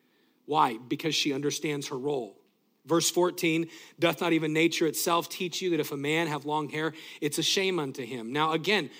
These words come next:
uh, culturally, today, culturally, there's a lot of godly Christian men that I know that have longer hair than me, and that's okay.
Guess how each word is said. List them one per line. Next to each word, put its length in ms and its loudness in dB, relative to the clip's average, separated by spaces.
uh, 220 -2
culturally, 920 -2
today, 400 6
culturally, 560 2
there's 200 4
a 60 -2
lot 420 2
of 360 -2
godly 340 4
Christian 460 -2
men 200 0
that 100 -4
I 120 -2
know 280 -2
that 100 -8
have 160 -4
longer 360 -2
hair 180 -2
than 160 -8
me, 120 -8
and 100 -10
that's 220 -8
okay. 480 -8